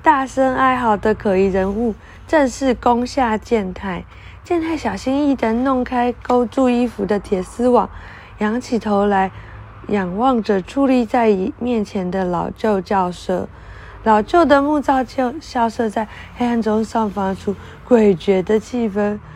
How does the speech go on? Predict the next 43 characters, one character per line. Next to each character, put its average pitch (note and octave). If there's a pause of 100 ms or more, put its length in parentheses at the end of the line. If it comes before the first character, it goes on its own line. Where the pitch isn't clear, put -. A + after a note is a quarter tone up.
(160)
果 C#4+
然 C#4+
乱 E4+
可 D4+
怕！ D#4 (340)
健 B3
太 A3+
打 F#3
了 F3
个 F#3+
冷 F3
战， F#3+ (340)
再 A3+
度 A#3
看 G#3+
向 G3+
旧 G3
校 F3+
舍。 G3 (480)
不 F4+
行， D#4 (320)
这 F4+
次 F4+
我 D#4
一 C4+
定 E4
要 E4
去， D4+ (280)
不 E4
能 B3+
总 A#3
依 A#3+
赖 C#4+
着 B3
真 B3+
实。 G3 (320)
我 C#4
要 D#4+
一 E4
个 D#4+
人 C4
解 A3+
开 C4+